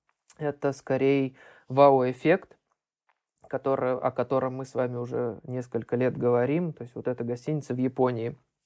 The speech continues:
где вас встречают роботы, багаж вам довозят роботы и пылесосят, убирают комнаты роботы.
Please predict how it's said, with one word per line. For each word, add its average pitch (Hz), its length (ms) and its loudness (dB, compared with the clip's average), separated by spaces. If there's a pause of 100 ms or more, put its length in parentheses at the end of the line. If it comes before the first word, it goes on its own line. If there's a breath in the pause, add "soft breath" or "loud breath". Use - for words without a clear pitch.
(340)
где 151 200 0
вас 135 160 0
встречают 165 680 2
роботы, 135 480 0 (300 loud breath)
багаж 151 400 4
вам 135 160 2
довозят 135 460 0
роботы 127 540 -2
и - 20 -8 (160)
пылесосят, 143 640 0
убирают 135 560 -2 (380)
комнаты 131 380 -4
роботы. 131 420 -4